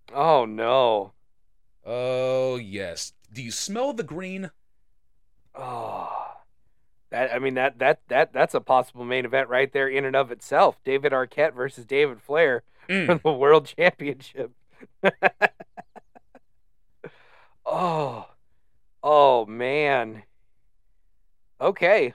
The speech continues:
Speaker 1: well, I'm just gonna keep going with god-awful tag teams.
Speaker 2: Yes.
Speaker 1: You're getting the Gemini.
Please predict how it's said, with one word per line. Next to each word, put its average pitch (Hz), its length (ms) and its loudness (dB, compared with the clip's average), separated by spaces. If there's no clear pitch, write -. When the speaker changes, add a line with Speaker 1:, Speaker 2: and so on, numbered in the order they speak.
Speaker 1:
well, 147 200 4
I'm 160 200 6
just 220 160 -8
gonna 190 140 -2
keep 196 180 -10
going 175 260 4
with 143 200 0
god-awful 156 600 6
tag 151 360 0
teams. 123 440 -12
Speaker 2:
Yes. 104 380 -4
Speaker 1:
You're 285 140 6
getting 247 480 2
the 160 140 -4
Gemini. 226 720 10